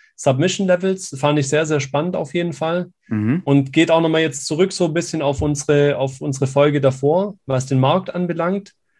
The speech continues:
Speaker 1: weil das wirklich eine der letzten großen Hemmschuhe ist aus meiner Sicht, was jetzt auch wirklich aktuell den Markt noch sehr hemmt. Man muss sich nur vorstellen, wenn du jede Woche hundert Karten dorthin hinschickst und jede Woche das Geld zurückbekommst, wir haben da auch schon mal drüber gesprochen gehabt, dieses Free Money einfach,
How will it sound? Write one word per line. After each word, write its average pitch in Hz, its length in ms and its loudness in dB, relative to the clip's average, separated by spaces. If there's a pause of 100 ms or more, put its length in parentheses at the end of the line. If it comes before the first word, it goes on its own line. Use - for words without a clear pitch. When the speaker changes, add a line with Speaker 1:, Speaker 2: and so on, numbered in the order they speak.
(260)
Speaker 1:
weil 135 100 4
das 139 180 2
wirklich 180 360 0
eine 156 240 0
der 147 220 6
letzten 160 760 -4
großen 160 420 0
Hemmschuhe 147 500 2
ist 139 140 -4
aus 131 200 0
meiner 135 440 2
Sicht, 160 420 -8
was 135 200 2
jetzt 135 180 -4
auch 131 160 0
wirklich 143 260 -6
aktuell 143 420 -2
den 151 140 0
Markt 143 280 -2
noch 135 80 -2
sehr 131 200 2
hemmt. 175 320 -2 (640)
Man 139 120 2
muss 160 120 2
sich 160 100 2
nur 156 80 6
vorstellen, 170 380 2
wenn 147 120 2
du 143 60 0
jede 156 320 0
Woche 156 320 -2 (140)
hundert 151 340 2
Karten 165 300 0
dorthin 156 420 -2
hinschickst 175 560 -2
und 139 160 0
jede 151 220 2
Woche 147 300 0
das 139 420 -8
Geld 151 180 2
zurückbekommst, 156 720 -4
wir 143 80 4
haben 139 120 2
da 135 80 2
auch 131 100 2
schon 135 140 -2
mal 135 60 2
drüber 135 240 -2
gesprochen 147 400 -2
gehabt, 135 160 -2
dieses 123 560 -8
Free 160 180 2
Money 156 320 2
einfach, 160 580 -4